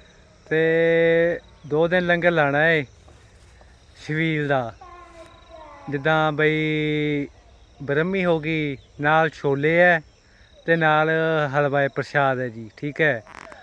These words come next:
ਸੋ ਬਾਕੀ ਬਾਹਰ ਵਾਲਿਆਂ ਦਾ ਬਹੁਤ ਯੋਗਦਾਨ ਹੈ ਜੀ, ਤੇ ਥੋੜ੍ਹਾ ਬਹੁਤ, ਅ, ਪਿੰਡ 'ਚ ਵੀ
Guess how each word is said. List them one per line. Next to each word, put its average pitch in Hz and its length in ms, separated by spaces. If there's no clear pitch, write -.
ਸੋ 175 600
ਬਾਕੀ 151 280
ਬਾਹਰ 147 300
ਵਾਲਿਆਂ 156 260
ਦਾ 156 100
ਬਹੁਤ 147 320
ਯੋਗਦਾਨ 151 420
ਹੈ 151 80
ਜੀ, 143 240
ਤੇ 147 140
ਥੋੜ੍ਹਾ 156 280
ਬਹੁਤ, 160 300
ਅ, - 20
ਪਿੰਡ 143 200
'ਚ 151 100
ਵੀ 156 240